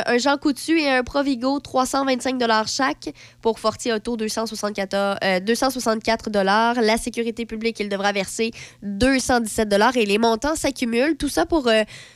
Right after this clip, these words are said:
un total en date d'hier de six mille sept cent soixante-six dollars qu'il devra.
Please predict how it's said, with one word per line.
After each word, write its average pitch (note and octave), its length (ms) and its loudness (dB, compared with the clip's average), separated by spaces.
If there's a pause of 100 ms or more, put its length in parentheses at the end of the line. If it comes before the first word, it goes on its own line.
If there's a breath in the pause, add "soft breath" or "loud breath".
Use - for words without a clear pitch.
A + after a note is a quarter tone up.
(400 loud breath)
un C#4 120 4
total B3 540 2
en G3+ 100 -2
date A#3 220 -2
d'hier A3 540 0
de G3+ 100 0
six - 280 -2
mille C4+ 320 2
sept - 260 -2
cent A#3+ 180 2
soixante-six G#3 640 -2
dollars G#3 360 4 (160)
qu'il B3+ 220 -2
devra. G3 440 0